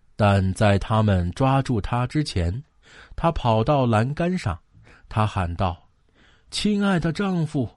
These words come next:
我将用我的生命保护我们的名声，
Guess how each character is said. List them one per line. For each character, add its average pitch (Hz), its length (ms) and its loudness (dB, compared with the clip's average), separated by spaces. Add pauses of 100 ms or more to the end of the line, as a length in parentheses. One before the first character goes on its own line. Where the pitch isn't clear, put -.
(500)
我 127 280 -2
将 156 260 2
用 160 240 0
我 127 160 0
的 135 140 -2
生 196 320 -2
命 180 260 -2 (400)
保 127 300 0
护 180 240 -4
我 120 160 0
们 135 120 -2
的 165 120 -2
名 147 280 0
声， 185 300 0